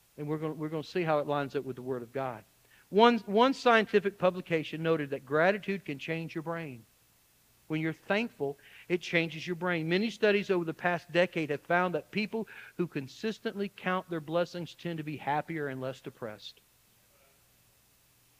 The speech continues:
Okay? That's just one publication. I got two more. Okay? According to Harvard Health, gratitude is strongly and consistently associated with greater happiness.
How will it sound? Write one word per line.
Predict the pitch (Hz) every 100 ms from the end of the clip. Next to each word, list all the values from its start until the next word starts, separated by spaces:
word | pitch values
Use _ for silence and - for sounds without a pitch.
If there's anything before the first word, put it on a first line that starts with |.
| _ _ _ _ _ _
Okay? | 123 160 190 _ _ _
That's | - 175
just | 175 -
one | 151
publication. | 123 123 113 123 104 120
I |
got | 139 147
two | 233
more. | 247 170 123 _ _ -
Okay? | 123 185 _ _ - _ -
According | 165 233 233
to | 175
Harvard | - 214 262 170 143 135 - -
Health, | 147 139 196 - _ _ _ _ _ _ _ _ _ _ _ -
gratitude | 143 175 240 262 180 170
is | 156
strongly | - 180 214 208 170
and |
consistently | 147 131 220 233 202 156 147
associated | - 160 156 170 165
with | 160 147
greater | 156 160 196
happiness. | 226 262 147 110